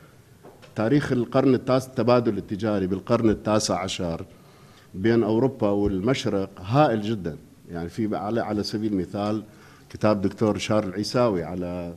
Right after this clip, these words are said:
ال-، ال-، التبادل، التاريخ الاقتصادي حقيقة للمنطقة اللي بدأ من القرن الخامس عشر وليس من ال-،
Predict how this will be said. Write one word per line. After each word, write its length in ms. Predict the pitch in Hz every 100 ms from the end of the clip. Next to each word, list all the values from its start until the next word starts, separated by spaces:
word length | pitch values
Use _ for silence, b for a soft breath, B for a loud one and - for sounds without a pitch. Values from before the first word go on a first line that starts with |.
| - b b b 78
ال-، 300 | 90 95 92
ال-، 760 | 87 95 85 82 - 92 92 87
التبادل، 640 | 110 101 113 104 107 92
التاريخ 560 | 90 76 - 107 127 107
الاقتصادي 680 | - 123 - 123 135 104
حقيقة 420 | - 95 104 98
للمنطقة 560 | 92 90 95 92 - 107
اللي 140 | 110
بدأ 260 | 117 135 135
من 160 | 131 123
القرن 320 | 117 131 131
الخامس 460 | 113 147 143 95
عشر 340 | 85 82 85 90
وليس 320 | 107 120 113
من 100 | 92
ال-، 120 | 78